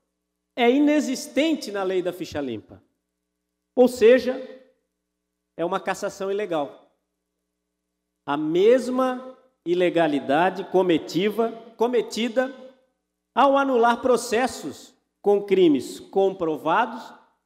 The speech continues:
e existentes do atual presidente. Senhores deputados,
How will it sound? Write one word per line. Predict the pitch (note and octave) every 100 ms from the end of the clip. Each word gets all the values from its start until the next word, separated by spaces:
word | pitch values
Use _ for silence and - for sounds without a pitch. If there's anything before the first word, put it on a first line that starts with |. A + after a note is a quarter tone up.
| _ -
e | C#4
existentes | C4 A#3+ G#3+ C4 G3+ A3+ A3
do | G3+
atual | A3 G#3 A3
presidente. | G#3+ F#3 A#2+ A#2+ G2 - _ _ _ _ _ _ _ _ _ _ _ _ _ _ _ _ _ _ _ _ _ _ _ _ _ _ _ _ _ _ _ _ _ _ _ _ _ _ -
Senhores | G#3+ A3
deputados, | G3+ G#3 - F#3 C3 - -